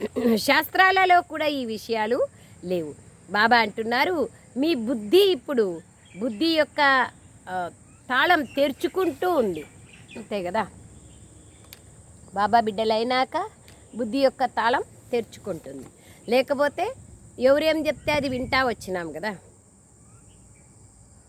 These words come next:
ఇప్పుడు మీకు బుద్ధిలో ఎంత జ్ఞానము తెలుసు,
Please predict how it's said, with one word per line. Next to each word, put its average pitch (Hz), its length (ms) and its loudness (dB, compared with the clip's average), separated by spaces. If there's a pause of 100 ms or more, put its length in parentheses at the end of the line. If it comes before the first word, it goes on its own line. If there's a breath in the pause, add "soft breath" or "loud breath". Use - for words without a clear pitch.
(2250)
ఇప్పుడు 403 280 6
మీకు 294 600 2 (240)
బుద్ధిలో 269 720 4
ఎంత 269 520 0
జ్ఞానము 320 540 0
తెలుసు, 254 600 -6